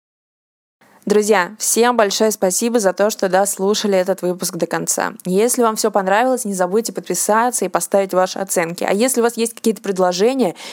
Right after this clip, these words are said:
или вы представитель необычной профессии, о которой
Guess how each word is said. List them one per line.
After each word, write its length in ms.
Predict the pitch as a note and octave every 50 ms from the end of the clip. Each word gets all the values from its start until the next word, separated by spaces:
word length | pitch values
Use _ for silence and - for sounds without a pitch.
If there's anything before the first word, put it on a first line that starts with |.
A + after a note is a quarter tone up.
| - - -
или 280 | - A#3 B3 B3+ A#3+ G#3
вы 200 | F#3 A3 B3 A#3
представитель 680 | B3 A#3 G3+ - - F#3+ F#3 G#3+ A#3+ A#3 G#3+ F3+ E3+
необычной 500 | F3 F3 E3+ E3+ G3 A3+ A3 - G3 F3
профессии, 560 | E3 - E3+ E3 D#3+ - G#3 A#3+ C#4 - - G3
о 60 | F3
которой 520 | - F#3 - - G3+ A3 A#3 A3+ F#3+ -